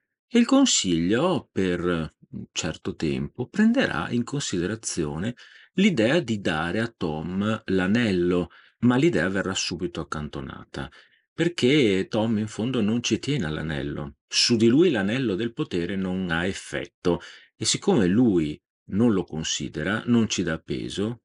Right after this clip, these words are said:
probabilmente se lo dimenticherebbe subito e quindi lo perderebbe. L'anello finirebbe da qualche altra parte, magari riuscirebbe a tenerlo per un certo periodo,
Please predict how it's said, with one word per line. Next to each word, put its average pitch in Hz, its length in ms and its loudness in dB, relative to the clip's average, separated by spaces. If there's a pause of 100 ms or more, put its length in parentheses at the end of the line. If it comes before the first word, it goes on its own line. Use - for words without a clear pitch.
probabilmente 98 760 -2
se - 160 0
lo 82 80 0
dimenticherebbe 85 840 -6
subito 87 600 -2 (520)
e 151 60 -4
quindi 147 220 2
lo 131 160 2
perderebbe. 92 920 -4
L'anello 87 400 -2
finirebbe 90 480 0
da 95 160 -4
qualche 60 340 -6
altra 67 260 -6
parte, - 380 -6
magari 135 440 2
riuscirebbe 110 500 0
a 104 60 -4
tenerlo 101 400 -2
per 87 140 -6
un 80 100 -6
certo 92 340 -6
periodo, 95 540 0